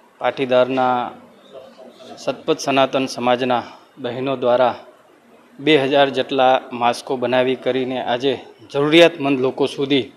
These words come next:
પહોંચાડીને આજે એમણે એક સારી એવી શરૂઆત અને સારું કાર્ય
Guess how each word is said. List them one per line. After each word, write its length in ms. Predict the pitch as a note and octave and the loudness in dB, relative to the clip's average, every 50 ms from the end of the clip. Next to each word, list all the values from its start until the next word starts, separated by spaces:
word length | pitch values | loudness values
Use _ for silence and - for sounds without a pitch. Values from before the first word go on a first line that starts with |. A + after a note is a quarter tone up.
| _ _ _ _ _ _ _ _ _ _ _ _ _ _ _ _ _ | _ _ _ _ _ _ _ _ _ _ _ _ _ _ _ _ _
પહોંચાડીને 640 | C#3 C3+ C3+ - D3 C#3+ C#3+ D3 D3 D3 D3+ D3+ D3+ D#3 - - - _ _ _ _ _ _ _ _ _ _ | -6 -6 -2 2 4 4 4 4 2 2 0 0 -2 -2 -6 -10 -20 _ _ _ _ _ _ _ _ _ _
આજે 220 | B2+ A#2+ B2 C3+ C3+ | -4 -2 0 0 0
એમણે 560 | C3 C3+ C3+ C3+ C3+ C3+ C3+ C3 B2+ B2+ - - - _ _ _ _ _ _ - | 0 0 0 0 0 0 0 -2 -2 -4 -8 -12 -18 _ _ _ _ _ _ -12
એક 180 | B2 A#2+ - C3+ C3 C3 B2+ B2+ B2 - - - - - _ _ _ _ _ _ _ _ _ - | -12 -6 -2 0 2 2 2 2 0 -4 -10 -18 -20 -20 _ _ _ _ _ _ _ _ _ -20
સારી 300 | - - - C3 C3+ D#3 | -12 -2 0 2 2 4
એવી 220 | D3+ C#3+ C#3 C#3 B2 | 2 2 2 0 -2
શરૂઆત 460 | - - B2 B2+ C3+ C3+ C3+ - B2+ | -4 -4 -2 2 2 2 2 2 0
અને 180 | A#2+ B2 B2 | -2 -2 -4
સારું 380 | A#2 - - A#2 B2 B2+ A#2+ - | -4 -2 -2 -2 -2 -2 -2 0
કાર્ય 360 | - B2 B2+ C3 C3 B2 A2+ | 2 2 4 4 4 2 0